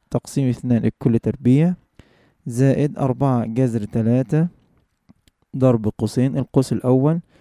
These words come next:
جذر تلاتة إكس داش ناقص واي داش تقسيم اثنان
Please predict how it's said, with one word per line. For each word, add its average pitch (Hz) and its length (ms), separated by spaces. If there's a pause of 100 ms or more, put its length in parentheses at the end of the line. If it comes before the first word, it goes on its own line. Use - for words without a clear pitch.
(380)
جذر 143 260
تلاتة 131 380
إكس - 180
داش 107 340
ناقص 120 640
واي 120 220
داش 117 320
تقسيم 107 400
اثنان 123 500